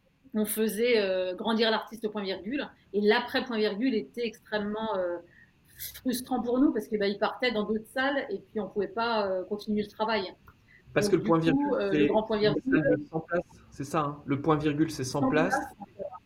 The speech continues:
Speaker 2: Et le
Speaker 1: cent
Speaker 2: Grand Point
Speaker 1: places,
Speaker 2: Virgule.
Speaker 1: après, au Grand Point Virgule, deux cent dix et quatre cent quarante.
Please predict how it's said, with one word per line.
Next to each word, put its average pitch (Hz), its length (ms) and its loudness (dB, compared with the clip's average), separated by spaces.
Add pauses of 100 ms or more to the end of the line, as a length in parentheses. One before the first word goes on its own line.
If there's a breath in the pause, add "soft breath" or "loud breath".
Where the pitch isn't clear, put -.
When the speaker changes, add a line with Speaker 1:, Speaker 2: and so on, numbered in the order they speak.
(680)
Speaker 2:
Et 131 80 4
le 151 60 6
Speaker 1:
cent 147 40 6
Speaker 2:
Grand 147 120 4
Point 156 200 6
Speaker 1:
places, 143 60 0 (120)
Speaker 2:
Virgule. 170 140 4
Speaker 1:
après, 220 140 -2
au 226 100 0
Grand 214 140 -4
Point - 260 -14 (320)
Virgule, 214 200 -8 (180)
deux 240 100 -4
cent 240 220 -6
dix 240 400 -6
et 202 60 -10
quatre - 220 -10
cent 226 120 -8
quarante. - 360 -4